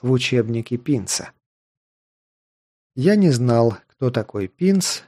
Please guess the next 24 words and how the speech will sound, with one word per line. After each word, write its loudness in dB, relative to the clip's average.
и -2
учебник, 0
по -10
какой 0
дисциплине 0
он -4
составил. -6
Но 2
похожее -2
выражение 0
бытовало, 0
если 2
я 4
не 0
путаю, 2
и 2
у 4
нас -2
на -2
Земле. -4
Сомневаюсь 0
я, -4
если 0
честно, -4